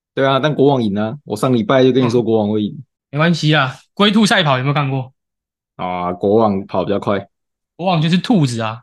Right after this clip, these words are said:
Speaker 2: 以为找到林书豪就可以当兔子。
Speaker 1: 这场富邦跟国王两边的表现你怎么看？
Speaker 2: 富邦有点没有在状况内，我觉得。国王这场比赛，像林书豪的发挥，其实没有到上个赛季这么的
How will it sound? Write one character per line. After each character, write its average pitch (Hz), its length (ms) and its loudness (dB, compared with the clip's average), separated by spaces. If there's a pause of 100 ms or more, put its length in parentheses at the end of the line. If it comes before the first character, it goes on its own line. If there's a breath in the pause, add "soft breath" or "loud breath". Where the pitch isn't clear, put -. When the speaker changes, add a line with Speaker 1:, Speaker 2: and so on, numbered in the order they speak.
(100)
Speaker 2:
以 135 120 2
为 175 220 2 (100)
找 147 180 -4
到 196 100 2
林 156 180 0
书 175 160 0
豪 147 180 0
就 165 80 0
可 170 100 -2
以 151 40 0
当 139 160 -2
兔 139 180 -6
子。 - 160 -14 (560)
Speaker 1:
这 180 100 2
场 107 240 0 (580)
富 185 160 2
邦 135 280 2
跟 127 180 2
国 104 180 4
王 110 160 2
两 85 220 -4
边 104 180 2
的 98 200 0 (600)
表 87 200 -6
现 117 180 0
你 98 100 -2
怎 - 80 -12
么 - 80 -12
看？ - 300 -14 (580)
Speaker 2:
富 285 160 0
邦 233 220 0
有 208 100 0
点 147 380 -2 (520)
没 170 100 -8
有 226 100 -4
在 202 100 -4
状 190 220 -2
况 151 180 -2
内， 135 200 0
我 113 100 -12
觉 113 120 -8
得。 113 180 -10 (220)
国 269 180 4
王 240 240 4
这 294 120 2
场 220 220 2
比 202 80 4
赛， 226 140 4
像 240 180 4
林 185 100 4
书 220 180 2
豪 202 120 4
的 165 80 0
发 196 240 0
挥， 208 220 0
其 190 180 -4
实 175 100 -2
没 202 120 2
有 220 100 0
到 220 140 2
上 226 180 0
个 185 80 -2
赛 185 200 -2
季 180 180 -4
这 190 120 0
么 160 200 -2
的 139 520 -6